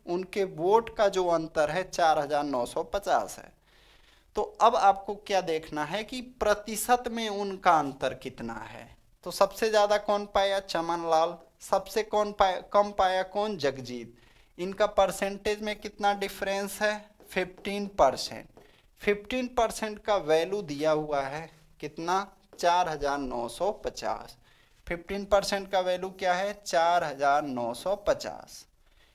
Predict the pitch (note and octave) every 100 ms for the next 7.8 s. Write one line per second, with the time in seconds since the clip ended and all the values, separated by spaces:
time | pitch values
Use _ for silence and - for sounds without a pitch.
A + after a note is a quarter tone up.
0 | _ _ - G3+ B3+ B3+ - G3+ F#3+ G3+
1 | G3 G3 F#3+ F3+ F3 F3 F3+ F3 E3+ D#3+
2 | D#3+ D#3+ D#3+ F3 - F3 F#3 G#3 A3 G#3+
3 | F3+ E3 - - D3+ D#3 D#3 E3 - _
4 | _ _ E3 E3 E3+ F3+ F3+ F#3 - _
5 | _ D#3+ D#3+ D3+ D3+ C3+ - C3 D3 G3
6 | A3+ - - _ - C#3+ C#3+ D3+ - C#3+
7 | C3+ C3+ B2+ B2+ B2+ C#3 F#3 F#3